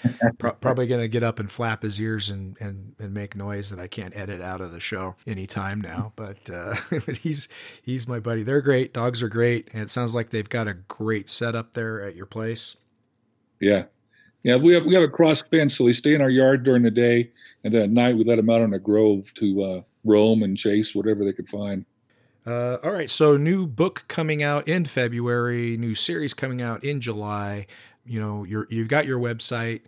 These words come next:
Speaker 2: david putnam books dot com, if people wanna find out more. Uh, what if they wanna meet you?
Speaker 1: Um, we post events on the website. Uh, we'll be doing book signings at, uh, Barnes and Nobles.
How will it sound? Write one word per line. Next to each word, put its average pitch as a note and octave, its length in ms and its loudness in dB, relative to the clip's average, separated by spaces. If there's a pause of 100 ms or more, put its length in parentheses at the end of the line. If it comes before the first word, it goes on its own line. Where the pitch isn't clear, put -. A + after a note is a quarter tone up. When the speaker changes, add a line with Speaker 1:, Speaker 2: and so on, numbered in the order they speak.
Speaker 2:
david C3 340 -2
putnam A#2+ 340 -6
books A2+ 300 -10
dot G2+ 300 -10
com, B2 540 -6 (260)
if - 160 -12
people A#2 240 -4
wanna A2+ 220 -2
find A2+ 280 -6
out G#2+ 220 -6
more. A#2 420 -2 (300)
Uh, A2 200 -4
what D3 160 4
if F#3 120 -2
they F#3 80 2
wanna D3+ 240 2
meet C#3 240 -4
you? G#2 260 -4 (640)
Speaker 1:
Um, C#3+ 540 4 (160)
we E3 100 8
post E3+ 320 6
events C#3+ 480 4
on C3+ 240 2
the B2 80 4
website. C#3+ 720 4
Uh, A#2+ 260 0
we'll A#2 120 -4
be B2 120 -2
doing B2 480 4
book C#3+ 120 -2
signings C3 500 2
at, A2+ 260 -2
uh, A2 100 -2
Barnes A#2 360 2
and A2+ 80 2
Nobles. B2 460 0